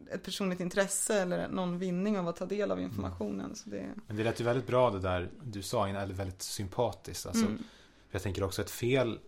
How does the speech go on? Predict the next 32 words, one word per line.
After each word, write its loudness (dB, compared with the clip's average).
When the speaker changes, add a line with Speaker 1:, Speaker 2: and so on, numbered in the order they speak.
Speaker 2:
som -2
man 0
gör, 0
som, -6
som -4
kanske 0
vi 0
gör 2
till -4
viss -4
del -2
också, -2
är 2
att -8
göra -2
en -4
uppdelning 0
mellan -2
forskare -4
och -8
vanliga -2
människor, -6
som -4
att -2
forskare -4
skulle -8
vara -6
någon -8
slags -10
supermänniskor -4
som, 2
Speaker 1:
Mhm. 2